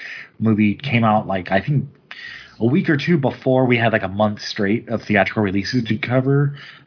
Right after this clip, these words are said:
Uh, so this one kinda just got pushed aside, as did all V O D, and, uh, that's Vicious Fun, which is on Shudder. It's, um, a horror comedy, you know, basically without getting into the ent-,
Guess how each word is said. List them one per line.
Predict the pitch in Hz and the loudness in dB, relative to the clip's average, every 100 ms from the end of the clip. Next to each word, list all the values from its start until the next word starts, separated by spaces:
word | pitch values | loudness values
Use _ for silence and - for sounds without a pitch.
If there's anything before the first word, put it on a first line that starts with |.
| - | -2
Uh, | 101 | 0
so | 98 113 | 0 2
this | 110 110 | 2 2
one | 110 | -2
kinda | - 113 107 | 0 0 0
just | 101 - - | -2 -6 -12
got | - 101 - | -2 -2 -2
pushed | 113 - | -4 -2
aside, | 107 98 135 120 | -2 -2 0 2
as | 107 101 95 | 2 0 0
did | 104 | 0
all | 98 101 | 2 2
V | 98 104 | 2 2
O | 101 | 2
D, | 98 117 123 123 113 | 0 2 2 2 0
and, | 107 98 98 95 92 | -2 -2 -2 -4 -4
uh, | 98 92 92 | -2 0 0
that's | 90 101 95 - | 2 2 0 -4
Vicious | 95 107 - 110 - | 0 0 2 -2 -2
Fun, | - 113 120 127 139 - - - - | 0 2 4 2 0 -6 -20 -18 -10
which | 98 | -6
is | - | 0
on | 101 | 0
Shudder. | 101 - 120 117 117 | 0 0 2 4 4
It's, | 107 - | 2 0
um, | 92 87 87 87 175 | -2 0 0 -4 -6
a | 87 - | -10 -10
horror | - 151 147 139 | -2 2 4 2
comedy, | 135 143 139 139 139 139 139 - - - - | 2 2 4 4 4 2 0 -8 -16 -16 -4
you | 139 | -2
know, | 110 131 - 131 | -2 -4 -6 -2
basically | 120 123 135 | 2 2 2
without | 123 110 113 | 2 2 2
getting | 98 113 117 | 2 0 -2
into | 113 107 | -4 -2
the | 95 | -2
ent-, | 92 - | -6 -10